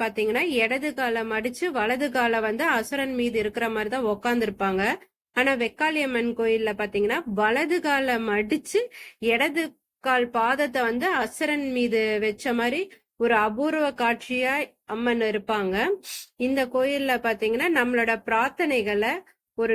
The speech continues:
நோட்டீஸ் தருவாங்க. அந்த நோட்டீஸ்ல வாங்கி எழுதி, நம்ம பிரார்த்தனையோ வேண்டுதல்களோ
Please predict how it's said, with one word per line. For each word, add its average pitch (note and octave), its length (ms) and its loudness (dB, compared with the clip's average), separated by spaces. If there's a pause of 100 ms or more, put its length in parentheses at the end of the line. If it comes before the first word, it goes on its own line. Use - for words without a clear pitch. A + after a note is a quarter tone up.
நோட்டீஸ் D4+ 480 0
தருவாங்க. G#3+ 360 0 (140)
அந்த A#3+ 140 0 (100)
நோட்டீஸ்ல C4 420 0 (120)
வாங்கி A#3+ 380 2 (260)
எழுதி, C4 320 0 (120)
நம்ம A#3+ 300 -2
பிரார்த்தனையோ A#3 640 -2 (420)
வேண்டுதல்களோ A#3 640 2